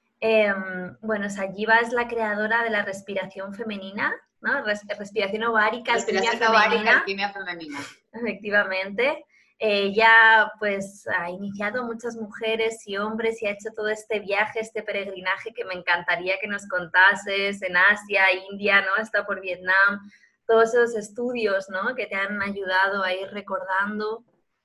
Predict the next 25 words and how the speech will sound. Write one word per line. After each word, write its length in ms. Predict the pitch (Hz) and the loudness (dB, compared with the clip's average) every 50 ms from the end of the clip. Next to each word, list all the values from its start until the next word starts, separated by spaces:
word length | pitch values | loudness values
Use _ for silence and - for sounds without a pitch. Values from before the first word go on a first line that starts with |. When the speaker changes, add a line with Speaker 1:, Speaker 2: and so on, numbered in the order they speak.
| _ 147 _ | _ _ _
Speaker 1:
Eh, 180 | - 220 214 208 | -4 -2 -2 0
me 120 | 208 202 | -2 -2
interesa 460 | 202 202 196 202 202 202 208 208 240 233 | -4 -4 -4 -2 -2 -2 -4 -4 -4 -4
mucho 360 | 226 220 220 - 247 240 240 | -4 -4 -6 -4 -4 -6 -4
tu 220 | - 226 220 220 | -4 -6 -4 -4
mirada 580 | 214 208 202 196 196 185 190 196 202 214 226 226 226 226 233 233 - | -4 -4 -6 -4 0 4 4 4 6 6 6 6 6 4 4 0 -6
sobre 260 | - - 226 220 208 | 0 2 2 2 4
la 140 | 208 196 190 | 4 2 2
respiración, 920 | 190 190 185 - - 202 196 180 180 - - 190 185 190 196 254 285 - _ _ 269 | 0 -2 -8 -8 -12 -6 -4 -4 -4 -6 -8 -6 -2 -2 -2 -2 -4 -12 _ _ -18
a 140 | 214 208 202 | -14 -12 -12
ver 140 | 202 202 202 196 | -12 -12 -14 -12
qué, 320 | 214 214 208 208 202 202 202 208 | -10 -8 -8 -8 -8 -10 -12 -16
qué 80 | 202 | -14
nos 160 | 196 202 202 | -12 -12 -14
puedes, 600 | 202 208 214 202 202 202 202 202 202 202 - _ _ _ _ _ _ _ _ _ _ - | -12 -10 -8 -6 -6 -6 -6 -6 -8 -12 -16 _ _ _ _ _ _ _ _ _ _ -10
eh, 380 | 208 208 202 196 196 190 190 190 | -8 -8 -6 -6 -6 -6 -8 -10
compartir. 760 | - 190 190 196 - 196 185 180 - - 214 214 233 254 254 _ _ _ _ _ _ - | -12 -12 -12 -10 -10 -10 -12 -12 -12 -10 -8 -6 -6 -6 -8 _ _ _ _ _ _ -10
Y 100 | 202 208 | -6 -4
bueno, 320 | 202 202 196 190 190 196 | -2 -2 0 -2 -4 -4
con 180 | 196 208 190 - | -6 -10 -10 -10
mucha 280 | 202 202 - 233 220 | -10 -6 0 0 2
gratitud, 560 | 220 226 214 208 208 202 190 202 196 208 202 | 2 2 2 0 -2 -4 -10 -6 -4 -4 -4
si 220 | 202 202 - 202 196 | -4 -8 -14 -14 -10
quieres, 380 | - 202 202 214 233 233 - | -6 -4 -2 -2 -2 -4 -4
Sayiba, 760 | - 226 208 202 196 214 220 226 233 233 233 233 233 - - | -4 -4 -4 -4 -6 -6 -4 2 4 4 4 4 2 -4 -14